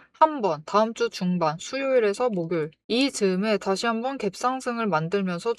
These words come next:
구간을 위로 가져갈 가능성이 있습니다. 하지만 여기서 중요하게 챙기셔야 될 부분이 있어요. 일-,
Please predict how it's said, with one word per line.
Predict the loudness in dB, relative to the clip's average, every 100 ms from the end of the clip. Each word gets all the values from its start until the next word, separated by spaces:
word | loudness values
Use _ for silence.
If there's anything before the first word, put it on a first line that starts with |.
| -6
구간을 | -8 2 4 4 0 -2 -4
위로 | -2 0 0 0
가져갈 | 0 0 0 0 -2
가능성이 | -2 -6 -6 -4 -6
있습니다. | -6 -6 -6 -4 -6 _
하지만 | -2 0 2 2 4
여기서 | 4 4 2 0
중요하게 | -2 -2 0 6 6 6
챙기셔야 | 0 -2 -4 0 2 4
될 | 2
부분이 | -2 -4 -2 0 -2
있어요. | -2 0 2 0 -2
일-, | -2